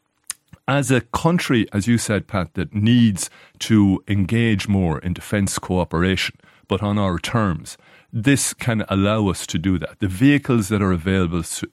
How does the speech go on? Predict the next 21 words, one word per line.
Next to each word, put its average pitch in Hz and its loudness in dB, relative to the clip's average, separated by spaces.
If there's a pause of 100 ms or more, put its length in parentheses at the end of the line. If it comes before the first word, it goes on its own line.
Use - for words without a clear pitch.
to 98 2
us 80 -4
through 87 -4
pesco, - -6 (200)
Permanent, 101 -2 (320)
uh, 90 -2
Structured, - -2 (100)
uh, 87 -2
Cooperation, 87 -2 (240)
allow 123 2
us 110 -4
to 104 0
address 95 -2
some 120 -2
of - -4
the 87 0
needs, 98 2 (340)
uh, 92 -2
to - -4
secure - 0
cables, 104 0